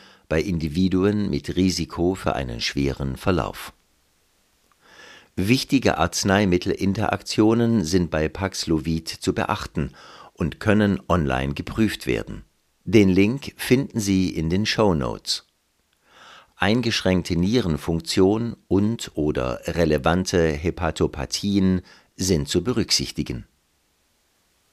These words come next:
Bei Kontraindikationen für Paxlovid könnte Remdesivir intravenös über drei Tage in Frage kommen.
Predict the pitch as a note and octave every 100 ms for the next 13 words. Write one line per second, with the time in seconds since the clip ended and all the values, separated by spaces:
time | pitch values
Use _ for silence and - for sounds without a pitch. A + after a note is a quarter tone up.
0 | _ _ _ _ _ _ _ _ _ _
1 | _ _ _ _ _ _ _ E2+ F2+ F#2
2 | F#2 A2+ B2 A#2+ F2 D2+ F2 E2+ F2 F#2
3 | F2+ - F#2 G#2 A2+ A2 G#2+ F#2 - -
4 | E2+ F2 F#2 - F2 D#2 G2 A2+ - -
5 | G2 F#2+ G2+ F#2+ - - F#2 F#2 F#2 G2+
6 | F#2+ F2 G2+ D2+ B1 - F2+ F2+ - E2
7 | E2+ G2 E2+ C#2 - - D#2 C#2+ C#2+ D2
8 | D#2+ E2+ G2+ F2 D2 A#1 A#1+ - C2+ B1+
9 | C2 - C#2 B1